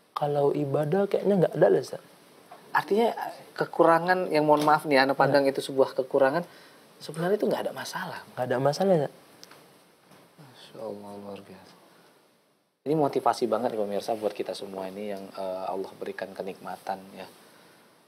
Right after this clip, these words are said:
Speaker 2: Kadang kita merasa apa ya,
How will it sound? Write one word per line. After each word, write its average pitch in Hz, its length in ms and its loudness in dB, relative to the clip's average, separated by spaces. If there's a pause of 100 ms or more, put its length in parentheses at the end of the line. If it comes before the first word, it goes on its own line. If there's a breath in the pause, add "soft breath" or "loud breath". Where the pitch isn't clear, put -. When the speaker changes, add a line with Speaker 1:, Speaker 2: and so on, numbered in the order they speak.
(320)
Speaker 2:
Kadang 156 400 -10
kita 160 320 -6 (580)
merasa 131 500 -6
apa - 300 -6
ya, 92 160 -10